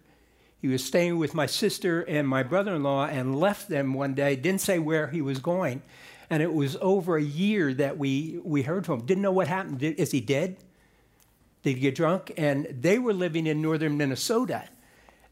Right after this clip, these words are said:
And he left there, and again, we don't know where it was, and he left in the midst of winter. It's cold in Minnesota in the winter, a little bit colder than Florida. And, uh, we were praying for him that something would happen.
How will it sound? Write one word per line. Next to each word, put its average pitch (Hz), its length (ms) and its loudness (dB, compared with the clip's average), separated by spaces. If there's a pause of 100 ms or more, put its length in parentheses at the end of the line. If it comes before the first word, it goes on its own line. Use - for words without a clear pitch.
And 147 300 2
he 226 180 0
left 214 340 0
there, 139 360 0
and 156 480 -2
again, 156 320 0
we 160 100 2
don't 160 200 0
know 151 100 0
where 151 160 2
it 147 100 0
was, 196 240 -2
and 156 100 2
he 143 100 2
left 185 360 -2
in 170 540 -2 (420)
the 170 140 -4
midst 175 340 0
of 139 140 0
winter. 175 500 -2
It's 147 200 -2
cold 220 540 2
in 160 240 -2
Minnesota 160 720 0
in 139 120 -2
the 135 60 -4
winter, 123 360 -4 (540)
a - 40 -8
little 160 200 4
bit 156 180 -4
colder 151 300 0
than 131 160 -2
Florida. 123 420 -4 (500)
And, 160 320 2
uh, 147 200 0 (1600)
we 185 240 2
were 175 300 -2
praying 233 460 0
for 175 240 0
him 143 80 0
that 143 220 0
something 180 380 -2
would 139 100 0
happen. 175 520 -2